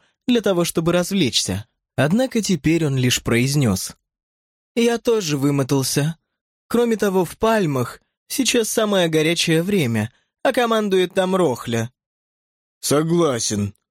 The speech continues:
вступил в беседу плоскомордый. "Надо сваливать, пока не начались скверные дела". Даже Плеймит был согласен на то, чтобы закрыть контору до утра и при этом сбежать от меня.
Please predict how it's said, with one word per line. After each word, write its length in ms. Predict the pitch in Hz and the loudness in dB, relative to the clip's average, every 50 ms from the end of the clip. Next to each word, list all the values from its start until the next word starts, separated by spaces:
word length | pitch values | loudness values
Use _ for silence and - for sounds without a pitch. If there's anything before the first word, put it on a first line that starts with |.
| _ _ _ _ _ _ _ _ _ - | _ _ _ _ _ _ _ _ _ -8
вступил 440 | - - - 269 233 - 240 233 220 | -6 -2 -2 -2 0 0 0 -2 0
в 60 | 196 | 0
беседу 420 | 170 170 156 - 139 139 135 143 | 0 -2 0 0 -2 0 -2 -2
плоскомордый. 880 | 131 143 147 151 - - 202 196 190 147 - - 101 107 101 101 - _ _ _ _ _ - | -2 -2 -2 -2 -2 -2 0 0 2 0 0 -2 -2 -4 -6 -6 -6 _ _ _ _ _ -2
"Надо 380 | 113 123 131 131 131 131 131 127 | 0 2 2 2 2 2 0 0
сваливать, 800 | - 131 139 156 175 185 165 147 131 113 107 104 - - - _ _ _ _ - | 0 0 2 2 2 2 2 0 -2 -4 -6 -8 -8 -10 -14 _ _ _ _ -4
пока 340 | - 127 123 - 165 170 160 | -2 -2 0 0 0 0 2
не 100 | 160 160 | 0 0
начались 560 | 160 156 147 - - 170 170 185 196 185 - | 0 0 0 0 0 0 0 2 0 0 0
скверные 680 | - - - 135 135 143 143 139 135 143 147 143 143 143 | -2 -4 -4 0 0 0 0 0 0 0 0 0 0 0
дела". 480 | 139 147 165 165 160 139 117 101 - _ _ _ _ _ _ _ _ _ _ _ _ _ _ - | 0 0 0 2 2 0 0 -2 -6 _ _ _ _ _ _ _ _ _ _ _ _ _ _ -8
Даже 360 | 240 220 233 247 233 208 208 190 | -2 0 0 0 0 0 -2 -4
Плеймит 520 | - - 147 156 180 185 175 160 147 127 | -2 0 0 2 2 2 2 0 0 -2
был 200 | 120 120 123 123 | 0 -2 0 0
согласен 680 | - - 117 107 117 123 143 156 151 - 131 120 117 113 | 0 -2 -2 0 0 2 0 0 0 -2 -2 -2 0 0
на 140 | 110 104 | 0 -2
то, 340 | - - 143 156 160 113 - _ _ _ _ _ | -2 0 0 0 0 0 -2 _ _ _ _ _
чтобы 340 | - - - 285 233 220 226 | -8 -6 -4 -2 0 0 0
закрыть 400 | 196 208 196 - 196 196 190 - | 0 0 -2 0 -2 -2 -2 -2
контору 480 | - 151 139 131 123 - 165 165 151 139 | -2 -2 -2 -2 0 0 2 2 2 0
до 140 | 135 135 127 | 0 0 0
утра 440 | 120 120 - 160 175 185 165 135 - _ _ _ _ - | 0 -2 -2 0 0 0 -2 -4 -8 _ _ _ _ -2
и 80 | 269 269 | -2 0
при 180 | - - 233 214 | 0 2 2 2
этом 280 | 208 196 - 180 170 | 2 0 0 -2 -2
сбежать 480 | 151 139 135 147 131 123 131 123 - 139 | -2 0 0 0 2 2 0 0 0 -2
от 120 | 127 - | -2 0
меня. 400 | 180 190 190 170 120 98 92 - | 0 2 2 2 0 0 -4 -6